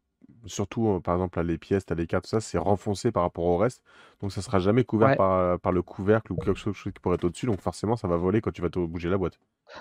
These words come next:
Speaker 2: Bah, alors, en fait, t'as une partie qui est recouverte, mais ça va pas empêcher que ça vole un peu. C'est-à-dire que
Speaker 1: Mm.
Speaker 2: là, si tu vois, là, le petit cadran en haut, là, heu, je sais pas si on voit à la
Speaker 1: Ouais,
Speaker 2: caméra.
Speaker 1: ouais, ouais, tu es très bien.
Speaker 2: T'as ça, le petit plateau qui protège, entre guillemets, une partie.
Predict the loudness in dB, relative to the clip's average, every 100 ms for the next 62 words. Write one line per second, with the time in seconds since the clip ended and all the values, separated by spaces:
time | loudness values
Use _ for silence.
0 | -8 -4 2 4 6 4 4 4 2 2
1 | 0 0 2 2 2 2 2 0 -8 -6
2 | 0 0 2 0 0 -4 -4 0 2 0
3 | 0 -4 -6 -4 -2 -2 -2 -2 0 2
4 | 0 -2 -12 -6 0 0 0 -4 -8 -6
5 | -2 0 2 0 0 0 0 -2 -4 -8
6 | -10 -14 -14 -14 -14 -12 -10 -4 -2 -2
7 | -4 -6 -2 2 2 0 -4 -14 -12 -12
8 | -6 -2 2 2 2 0 2 0 0 0
9 | 2 0 -4 -10 -2 2 4 4 4 0
10 | -2 -4 -2 -2 0 -2 0 -4